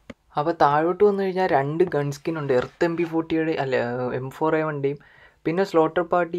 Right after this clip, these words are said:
എം പി ഫോർട്ടിയുടെയും ഇതും ഉണ്ട്, ഒരു ക്യാരക്ടറും ഉണ്ട്. അപ്പം നമ്മുടെ കയ്യിൽ ഇല്ലാത്തതായിട്ട് ഈ വെള്ള ഷർട്ട് വേണോ അതോ വൗച്ചേഴ്സ് വേണോ? എനിക്ക് തോന്നുന്നു നമ്മൾ വൗച്ചർ എടുക്കുന്നതായിരിക്കും നല്ലത്. അതാകുമ്പം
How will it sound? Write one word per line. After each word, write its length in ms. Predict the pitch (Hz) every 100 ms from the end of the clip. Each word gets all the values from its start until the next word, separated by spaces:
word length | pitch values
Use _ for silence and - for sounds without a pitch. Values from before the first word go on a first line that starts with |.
| 165
എം 60 | 151
പി 60 | 156 -
ഫോർട്ടിയുടെയും 500 | 147 156 156 151 156 135
ഇതും 160 | 131 151
ഉണ്ട്, 140 | 143 139
ഒരു 60 | 139 -
ക്യാരക്ടറും 460 | 117 120 120 135 120
ഉണ്ട്. 120 | 113
അപ്പം 180 | 107 123 135 _ - _ _ _ 135
നമ്മുടെ 240 | 131 139
കയ്യിൽ 120 | 160 147
ഇല്ലാത്തതായിട്ട് 840 | 135 143 151 - 180 170 170 165 175 175
ഈ 40 | 165
വെള്ള 280 | 131 - 147 143
ഷർട്ട് 420 | - - _ - 165
വേണോ 280 | 160 156 151 156 147
അതോ 160 | 143 160 160 139
വൗച്ചേഴ്സ് 520 | 135 135 - 160 151 127
വേണോ? 140 | 113 113
എനിക്ക് 320 | 123 131 -
തോന്നുന്നു 220 | 156 156 151
നമ്മൾ 180 | 147 151
വൗച്ചർ 400 | 123 120 - 170 170
എടുക്കുന്നതായിരിക്കും 560 | 160 160 160 151 147 139
നല്ലത്. 200 | 127 131 127
അതാകുമ്പം 360 | 127 135 143